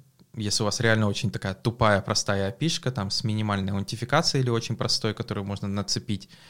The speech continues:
на Nginx, то это подойдет. Но часто бывает апишка не очень простая, то есть там бывает и бизнес-логика, и еще что-то, поэтому просто обыкновенным Postgres не обойдешься.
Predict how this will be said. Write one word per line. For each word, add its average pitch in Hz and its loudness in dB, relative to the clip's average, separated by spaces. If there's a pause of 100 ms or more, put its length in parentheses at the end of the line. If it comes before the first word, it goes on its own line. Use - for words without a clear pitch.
(280)
на 104 2
Nginx, 101 -4 (260)
то 127 4
это 139 4
подойдет. 104 2 (340)
Но 190 6
часто 165 4
бывает 135 6
апишка 127 2
не 117 2
очень 107 0
простая, 185 0 (300)
то 107 0
есть - 0
там 101 2
бывает 104 2
и 104 -2
бизнес-логика, 123 2
и 110 2
еще 147 -2
что-то, 110 0
поэтому 104 0
просто 107 -2
обыкновенным 101 -6
Postgres 113 -2 (260)
не 104 -2
обойдешься. 95 -4